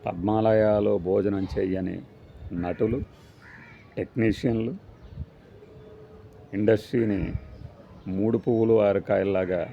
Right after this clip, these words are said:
విరాజిల్లేలాగా చేయగలిగారు అంటే అది ఆయన విజన్, పద్మాలయ సోదరుల గొప్పదనం. వాటన్నిటినీ వదిలేసేసి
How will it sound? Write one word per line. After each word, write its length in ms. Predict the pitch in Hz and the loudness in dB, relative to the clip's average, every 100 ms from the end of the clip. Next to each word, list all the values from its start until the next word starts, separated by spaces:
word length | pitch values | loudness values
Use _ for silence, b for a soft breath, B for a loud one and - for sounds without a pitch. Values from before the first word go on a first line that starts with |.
| - - | -12 -4
విరాజిల్లేలాగా 880 | 95 104 101 104 101 101 98 92 92 | 2 4 4 2 4 4 4 2 -2
చేయగలిగారు 800 | 85 95 98 95 95 95 95 107 | -2 -2 0 2 2 2 0 -2
అంటే 500 | 92 - 87 85 135 160 - - | -2 -4 -4 -4 -8 -14 -18 -12
అది 180 | 92 92 | -4 -2
ఆయన 300 | 90 92 98 | -2 -2 -2
విజన్, 320 | 92 87 95 95 B B B B - | -2 -4 -6 -8 B B B B -8
పద్మాలయ 440 | - 90 92 92 92 | -6 -4 -2 -2 -2
సోదరుల 500 | - 98 101 101 101 | -2 0 2 4 2
గొప్పదనం. 500 | 87 - 98 92 98 - - - - - - - - - - 90 | 0 -2 -2 -4 -8 -16 -20 -20 -20 -20 -20 -20 -20 -20 -10 -6
వాటన్నిటినీ 680 | 92 95 123 156 123 127 | -2 0 2 2 2 2
వదిలేసేసి 880 | 110 95 101 95 - 92 - 104 101 | 2 2 2 2 0 -6 -6 -6 -8